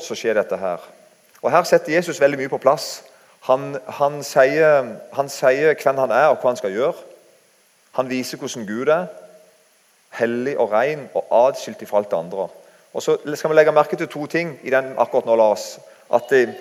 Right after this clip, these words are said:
først-, det første er, disiplene trodde på han når de så han gjorde vin av vann. Det var, og det ser vi at det var, det var en av hovedpengene til at Jesus gjorde det, i tillegg til å redde et bryllup da. At Jesus viste seg, viste sin herlighet, sto der, til disiplene, så de s-,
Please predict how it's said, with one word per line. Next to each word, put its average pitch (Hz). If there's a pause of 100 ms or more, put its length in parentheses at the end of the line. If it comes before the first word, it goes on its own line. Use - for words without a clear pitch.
(200)
først-, -
det 143
første 147
er, 190
disiplene 143
trodde 139
på 175
han 131 (160)
når 127
de 123
så 147
han 127
gjorde 117
vin 117
av 104
vann. 104 (840)
Det 123
var, 131
og 139
det 160
ser 160
vi 151
at -
det 143
var, 147 (120)
det 151
var 147
en 151
av 143
hovedpengene 127
til 110
at -
Jesus 120
gjorde 135
det, 127
i -
tillegg 127
til 127
å -
redde 110
et 110
bryllup 110
da. 85 (880)
At 117
Jesus 143 (840)
viste 131
seg, 107 (180)
viste 139
sin 143
herlighet, 147
sto 104
der, 87
til 113
disiplene, 104
så -
de 127
s-, -